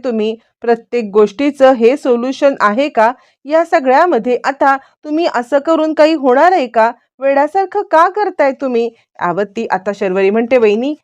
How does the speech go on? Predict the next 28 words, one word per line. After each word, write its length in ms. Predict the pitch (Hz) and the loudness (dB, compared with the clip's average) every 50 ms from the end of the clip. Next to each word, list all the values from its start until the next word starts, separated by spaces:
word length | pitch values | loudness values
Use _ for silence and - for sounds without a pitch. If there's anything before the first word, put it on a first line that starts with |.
| _ _ _ | _ _ _
मग 120 | 285 302 302 _ - | -8 -8 -8 _ -4
काय 220 | 294 277 302 349 | -2 -2 -2 -2
करू 280 | 359 359 339 302 294 269 | -2 -2 -2 -2 -2 -2
मी? 240 | 254 240 233 240 240 240 _ _ _ | -2 -4 -4 -6 -8 -12 _ _ _
या 200 | 254 277 285 294 | -2 0 0 0
सगळ्यामध्ये 680 | 302 349 320 240 240 226 247 294 294 247 208 190 226 220 - | 2 0 0 2 2 2 2 2 0 -2 -2 -2 -2 -2 -2
आता 300 | 233 262 - 277 247 247 247 _ _ _ _ - | -6 -4 0 0 0 0 -2 _ _ _ _ -2
काय 220 | 302 302 330 370 | -2 0 0 -2
सोल्युशन 640 | 359 - 320 285 269 269 294 330 320 - 392 370 359 | -4 -4 -4 -2 -2 -2 -2 -4 -2 -2 -2 -2 0
काय 260 | 359 330 311 294 269 | 2 2 2 4 4
आहे? 260 | 240 226 233 220 185 165 - _ _ _ | 2 2 0 -2 -8 -10 -14 _ _ _
मी 140 | 277 302 311 - | -12 -12 -2 0
कधीही 480 | 262 233 226 202 226 226 202 233 233 - | 2 2 2 0 -2 -4 -4 -6 -6 -2
आई 220 | - 240 269 269 269 | -2 0 0 -2 -2
बनू 320 | 240 233 226 220 233 262 285 | -2 -2 -2 -2 -2 -4 -2
शकत 440 | - 269 233 233 247 247 240 247 | -2 -2 -2 0 0 0 0 0
नाहीये 380 | 240 220 208 220 214 196 190 185 190 _ _ _ _ | 0 0 0 0 0 -2 -4 -4 -6 _ _ _ _
आणि 200 | 247 262 285 285 285 | -4 -4 -4 -4 -2
त्यामुळे 500 | - 254 226 233 247 269 285 254 240 262 262 - _ _ _ | 0 0 0 2 0 2 2 2 2 2 0 -4 _ _ _
आ-, 200 | - 226 220 202 - - 214 | -4 -4 -2 -2 -4 -8 -8
सा-, 200 | - 277 233 - - | -4 -4 -4 -2 0
आई 280 | - 214 233 285 294 | 0 0 2 2 0
आमच्या, 420 | 302 269 254 254 247 - 247 240 254 285 - _ _ _ _ - | 0 -2 -2 -4 -2 0 0 2 0 0 -6 _ _ _ _ -12
अ, 100 | - 202 | -10 -8
विक्रांतचं 680 | 226 233 277 262 294 294 285 294 320 330 330 370 359 277 | -4 -4 -4 -4 0 2 2 2 2 0 -2 -2 -2 -2
दुसरं 380 | 311 302 - - 339 349 359 | -4 -4 -4 -2 0 2 2
लग्न 300 | 339 330 302 254 247 269 | 4 2 0 2 0 0
करतील, 440 | 262 262 254 220 - - 220 196 185 | 2 2 2 0 0 -2 -6 -6 -6